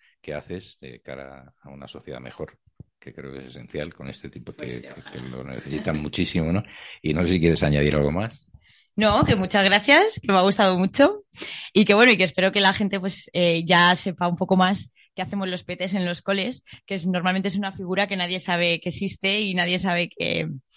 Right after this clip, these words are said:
Speaker 2: cómo trabajamos ahí, aparte de las familias que tengan niños, pues que sí que nos necesiten. Así que, que bueno, que un saludo para el cole de Robledo, <laughs> que es un muy buen cole, y que, que nada, pues que muchas gracias a ti.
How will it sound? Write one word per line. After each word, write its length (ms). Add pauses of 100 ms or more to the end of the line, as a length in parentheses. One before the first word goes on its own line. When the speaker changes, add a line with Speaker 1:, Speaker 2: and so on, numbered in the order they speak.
(340)
Speaker 2:
cómo 200
trabajamos 540
ahí, 220
aparte 280
de 120
las 180
familias 320
que 140
tengan 280
niños, 320
pues 140
que 120
sí 100
que 100
nos 180
necesiten. 600 (500)
Así 320
que, 540
que 80
bueno, 480
que 80
un 120
saludo 360
para 160
el 80
cole 160
de 120
Robledo, 440
<laughs> 160
que 360
es 200
un 160
muy 200
buen 200
cole, 260 (640)
y 220
que, 760
que 120
nada, 300 (420)
pues 120
que 80
muchas 240
gracias 260
a 80
ti. 260